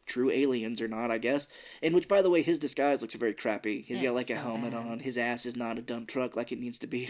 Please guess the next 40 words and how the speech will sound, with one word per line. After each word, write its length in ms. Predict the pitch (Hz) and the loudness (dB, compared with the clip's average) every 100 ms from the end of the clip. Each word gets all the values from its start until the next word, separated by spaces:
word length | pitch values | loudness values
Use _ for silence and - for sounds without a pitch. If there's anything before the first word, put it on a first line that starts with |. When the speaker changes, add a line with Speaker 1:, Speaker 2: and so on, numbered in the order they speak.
| - | -8
Speaker 2:
And 160 | 170 175 | -8 -6
he's, 220 | 165 - | -8 -6
like, 400 | 156 143 143 - | -6 -6 -8 -10
three 180 | 165 165 | -8 -8
foot 220 | 170 156 | -8 -10
shorter 400 | - 151 151 165 | -10 -10 -10 -10
than 140 | 175 | -10
everybody. 420 | 170 170 170 170 | -10 -10 -10 -6
Speaker 1:
Yeah, 400 | 175 139 131 123 | 2 4 6 4
and 100 | 123 | 4
they're 80 | 131 | 4
all 140 | 131 123 | 4 2
like, 180 | 110 | 2
"Oh, 240 | 139 320 135 | 2 2 2
well, 180 | 190 175 | 2 0
whatever." 460 | 214 196 160 165 - - _ | 0 0 0 -4 -8 -18 _
Speaker 2:
<laughs> 100 | 269 _ 269 - | -14 _ -16 -14
Speaker 1:
So 260 | - 156 160 | 2 6 8
he 220 | 220 220 | 8 8
immediately 440 | 196 269 170 143 | 8 8 8 8
gets 160 | 135 135 | 6 4
found 260 | 165 139 131 | 2 4 4
out. 320 | 120 90 - | 4 0 -6
He 140 | - 147 | -12 -2
tries 240 | 156 143 | 2 2
to 80 | 147 | 4
go 120 | 143 | 2
through 220 | 135 143 | 4 2
this 160 | 131 120 | 0 -2
thing, 320 | 143 135 127 | 0 0 2
and 80 | 120 | 0
it 60 | 120 | 2
goes 280 | 131 127 | 2 2
off 220 | 123 120 - | 2 0 -2
the 80 | |
metal 220 | 123 123 120 | -2 0 -2
detector, 500 | 120 123 117 135 127 | -2 -2 0 0 0
and 160 | 123 | 0
Gribble's 400 | 131 123 131 120 | 2 2 0 -2
like, 240 | 113 110 | -4 -6